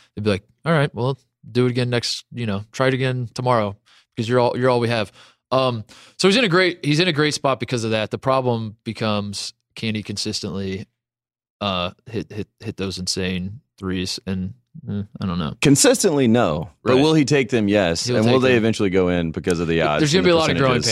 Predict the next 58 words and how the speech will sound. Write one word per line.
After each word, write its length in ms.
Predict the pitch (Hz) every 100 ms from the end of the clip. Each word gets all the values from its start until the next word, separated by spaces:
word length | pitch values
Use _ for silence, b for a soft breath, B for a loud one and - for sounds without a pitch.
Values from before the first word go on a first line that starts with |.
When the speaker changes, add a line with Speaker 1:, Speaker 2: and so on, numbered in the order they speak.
| 104
Speaker 1:
pains, 20 |
a 40 | 107
lot 180 | 139 151
of 60 |
ups 160 | 139 135
and 80 | 120
downs 180 | 113
with 100 | 110
Trae 160 | - 110
Young's 180 | 101 101
this 120 | 98
year. 160 | 101 95
So 280 | - 101 101
I'm 120 | 120
not 140 | 127
really, 300 | 117 113 101
yeah. 180 | 104 - - - -
That, 160 | 131 117
that, 160 | 143
that's 160 | 156 -
the 80 | 143
concern 340 | 127 120 104
with 80 | 95
him. 100 | 85
Speaker 2:
He 140 | -
opens 300 | 165 175 180
the 80 | 135
season 320 | - 131 120
in 80 | 98
Madison 320 | 92 92 98
Square 180 | 87 92
Garden. 400 | 82 85 95 95 -
I 80 | 101
could 160 | 110
totally 300 | - 120 113
see 460 | 98 101 98 95 87
in 180 | - 95
the 100 | 92
opening 300 | 90 90 85
game, 200 | 87 87
'cause 240 | 120 101 - b
as, 180 | - 117
as 460 | 127 156 151 180 190
excited 320 | - 156 143
as 140 | 107
everyone 260 | 113 113 104
is 140 | 101
about 160 | 95 90
the 100 | 98
N 60 |
B 100 | 92
A 80 | 92
starting, 380 | 87 95 95 95
I 80 | 85
think 180 | 101 92
the 60 |
players 480 | 80 95 92 92 82
are, 460 | 85 82 80 80